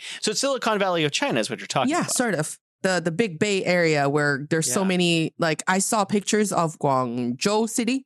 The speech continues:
Speaker 1: Mm-hmm.
Speaker 2: Uh, my friend went there and took a picture. I was like, "Oh my God, the amount of skyscrapers there." I, I thought it was New York for a second,
Speaker 1: Mm.
Speaker 2: and it was a very high density of really nice buildings. And apparently in there, there's all of these big tech companies and, uh,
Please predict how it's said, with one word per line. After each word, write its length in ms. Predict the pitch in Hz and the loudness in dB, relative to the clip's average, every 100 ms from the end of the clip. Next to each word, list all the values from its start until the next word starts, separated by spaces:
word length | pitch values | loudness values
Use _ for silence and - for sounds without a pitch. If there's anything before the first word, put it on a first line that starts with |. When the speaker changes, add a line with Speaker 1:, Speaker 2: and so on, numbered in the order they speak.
| - | -8
Speaker 1:
Mm-hmm. 140 | 127 | -4
Speaker 2:
Uh, 120 | 185 170 | 0 0
my 120 | 170 | 0
friend 200 | 190 175 | 0 0
went 140 | 180 | 2
there 100 | 170 | 2
and 100 | 156 | 0
took 140 | 185 160 | 0 0
a 40 | |
picture. 280 | 180 - 180 | -2 0 -2
I 80 | 214 | 0
was 140 | 262 | 0
like, 140 | 180 - - | -2 -4 0
"Oh 140 | 311 | 0
my 160 | 320 165 | 0 -2
God, 260 | 185 170 151 | 0 0 0
the 120 | 240 | -2
amount 280 | 247 160 233 | 0 2 0
of 60 | |
skyscrapers 760 | - - 156 - 131 135 160 - | -2 -2 -2 0 -2 -2 -4 -2
there." 220 | 196 233 | -2 0
I, 100 | 202 - 185 | -2 -2 -2
I 100 | 233 | 0
thought 200 | 403 370 | 0 0
it 60 | |
was 160 | 214 190 | 0 2
New 80 | 180 | 2
York 280 | 180 185 | 2 0
for 80 | - | -2
a 40 | 165 | -2
second, 480 | - 240 165 170 226 | -2 -2 0 0 -2
Speaker 1:
Mm. 160 | 185 185 | -4 -2
Speaker 2:
and 140 | 202 | 2
it 60 | 190 | 2
was 180 | 196 | 2
a 140 | 208 175 | 2 0
very 260 | 214 262 | 2 0
high 180 | 233 247 | 0 -2
density 440 | 233 208 220 208 196 | 0 0 2 2 2
of 160 | 160 | 2
really 300 | 175 226 220 | 0 0 0
nice 280 | 208 190 180 | 2 0 0
buildings. 540 | 185 180 170 170 175 | 0 0 2 0 0
And 220 | - 175 170 | 0 0 0
apparently 380 | 190 180 175 | 0 2 2
in 160 | 160 175 | 2 0
there, 200 | 170 165 | 2 2
there's 300 | 165 160 151 | 2 0 -2
all 460 | - 175 185 180 190 | 0 2 4 2 0
of 120 | 165 | 0
these 260 | 165 - | 0 -2
big 240 | - 170 - | -2 -4 -2
tech 200 | - 156 | -4 0
companies 500 | 156 147 151 147 139 | 0 0 2 2 2
and, 140 | 147 | 0
uh, 100 | - | 0